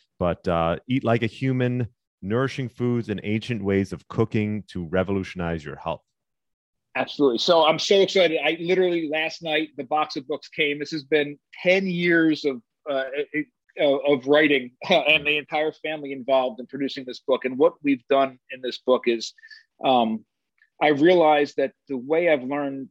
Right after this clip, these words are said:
Speaker 2: to feed my family has been incredibly valuable to our family, and we just wanted to share it with the world.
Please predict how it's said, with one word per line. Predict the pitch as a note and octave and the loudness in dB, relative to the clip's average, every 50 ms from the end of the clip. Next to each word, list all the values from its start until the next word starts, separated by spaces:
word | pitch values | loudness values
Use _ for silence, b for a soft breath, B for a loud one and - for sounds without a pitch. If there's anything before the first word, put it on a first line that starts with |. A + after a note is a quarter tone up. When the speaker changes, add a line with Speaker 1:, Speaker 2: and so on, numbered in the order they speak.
| _ - | _ -16
Speaker 2:
to | - C3+ - | -14 -14 -14
feed | - - - C#3+ C#3 C3 | -8 -2 2 2 2 2
my | C3 C3 B2+ A#2+ | 2 -2 -2 -4
family | - - - - C3 B2 B2 B2+ A#2+ A2+ A2 G#2+ G#2+ G#2+ - - _ _ _ _ _ _ _ _ - | -4 -8 -8 -4 -2 -2 0 0 0 0 0 0 -2 -2 -6 -12 _ _ _ _ _ _ _ _ -8
has | - C3+ C3+ A2+ | -6 -6 -4 -2
been | - B2+ B2+ B2 | 0 2 2 2
incredibly | B2 A#2+ - - E3 D#3 D3+ C#3+ C3 | 0 -2 -2 0 2 4 6 6 6
valuable | A2+ B2 B2 B2+ C3 C3 A2+ A#2 A#2 G#2+ - _ _ - | 6 6 4 4 4 4 4 2 0 -4 -6 _ _ -2
to | - A3 A3+ F#3+ | 2 4 6 6
our | D#3 C3+ | 6 4
family, | - - D3 C3 B2 B2 B2 A#2+ A#2+ A2+ - | 2 0 -2 -2 -2 -2 -4 -4 -6 -6 -8
and | B2+ B2+ B2+ | -6 -4 -2
we | C3 | 0
just | C3+ D3+ - - | 0 0 -2 -2
wanted | C#3+ C3 A#2+ A2 | -4 -4 -4 -4
to | A#2 | -4
share | A2 - - B2 A2+ A2+ | -4 -2 0 0 2 0
it | G2 | 0
with | G2+ G#2 | -4 -6
the | - G2+ | -6 -4
world. | G2 G2+ G2 F#2+ F#2+ | -4 -4 -4 -6 -8